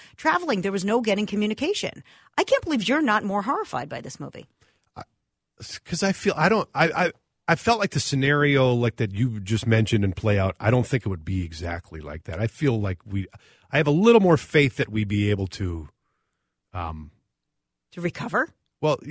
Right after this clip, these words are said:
Speaker 2: to get around and to communicate and to figure out
Speaker 1: Okay.
Speaker 2: what's going on. Maybe I'm wrong, but, I mean, we're, we're talking on the radio right now. Were all the radio stations down in the, uh,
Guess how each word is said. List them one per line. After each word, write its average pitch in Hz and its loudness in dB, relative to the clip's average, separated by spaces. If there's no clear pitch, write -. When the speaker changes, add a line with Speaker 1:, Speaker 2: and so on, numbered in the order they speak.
Speaker 2:
to 170 2
get 139 4
around 110 6
and 104 2
to - -8
communicate 101 0
and 90 -10
to 87 -10
figure 92 -2
out 90 -2
Speaker 1:
Okay. 90 -2
Speaker 2:
what's 90 -6
going 82 -10
on. 65 -18
Maybe 101 0
I'm 92 0
wrong, 80 -6
but, 90 -6
I 107 -6
mean, 107 2
we're, 123 2
we're 107 -4
talking 120 -2
on 98 0
the 90 -4
radio 92 -6
right 67 -20
now. 65 -20
Were 98 -4
all 98 -2
the 98 -2
radio 92 -2
stations 120 -4
down 120 -2
in 131 -2
the, 127 -2
uh, 120 -6